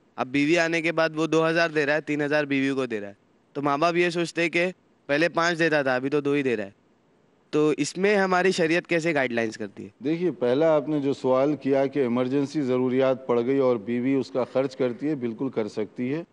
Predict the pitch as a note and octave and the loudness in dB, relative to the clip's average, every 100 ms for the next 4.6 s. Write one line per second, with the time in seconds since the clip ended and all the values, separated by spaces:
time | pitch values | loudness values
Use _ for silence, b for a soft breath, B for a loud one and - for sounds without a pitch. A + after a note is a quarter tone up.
0 | _ _ - A#2 B2 A#2 A2+ A#2 B2 B2 | _ _ -8 -2 0 0 -2 -4 -4 -4
1 | C#3 B2 B2 B2+ B2+ C#3+ C#3+ C3+ - A2 | -4 -2 0 0 -2 -4 -6 -6 -2 -2
2 | A#2+ B2 C3+ C3 B2 A#2+ C3 C3+ C#3 A#2+ | -2 -2 -2 0 0 0 0 0 -2 -4
3 | - B2 A#2 A#2 B2 A#2+ C#3 C3 A2+ A#2+ | -2 -2 0 -2 -4 -4 -4 -2 2 2
4 | B2 C#3 D#3 - D3 E3 | 4 2 0 0 0 0